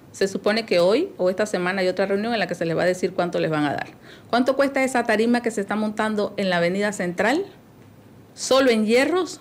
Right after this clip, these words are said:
cuarenta mil dólares. Y a las comparsas se les niega un recurso, a pesar de que están prohibidas. Porque diga lo que quiera, el co-, el acuerdo municipal es claro y se prohíben las tarimas en la Avenida Central de Penonomé.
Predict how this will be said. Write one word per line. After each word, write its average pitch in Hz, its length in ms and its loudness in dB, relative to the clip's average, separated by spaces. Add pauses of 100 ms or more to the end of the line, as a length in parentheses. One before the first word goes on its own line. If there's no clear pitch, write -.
(160)
cuarenta 202 440 2
mil 202 240 0
dólares. 165 720 -2 (480)
Y 202 120 0
a 190 40 4
las 180 440 -2
comparsas 240 800 0 (440)
se 226 220 2
les 214 160 4
niega 254 640 4 (220)
un 240 140 4
recurso, 254 640 2
a 202 100 -4
pesar 233 220 0
de 285 60 2
que 254 40 2
están 247 200 0
prohibidas. 220 600 2 (920)
Porque 185 260 0
diga 220 360 2
lo 196 200 0
que 190 160 -2
quiera, 226 320 2
el 190 240 -2
co-, 190 220 0
el 190 280 2 (500)
acuerdo 208 680 2
municipal 202 760 -2
es 202 140 -2
claro 190 460 2
y 220 80 -4
se 208 120 -2
prohíben 190 440 0
las 175 180 -6
tarimas 226 400 2
en 190 80 -2
la 180 80 0
Avenida 175 380 0
Central 165 360 -4
de 156 100 -4
Penonomé. - 500 -4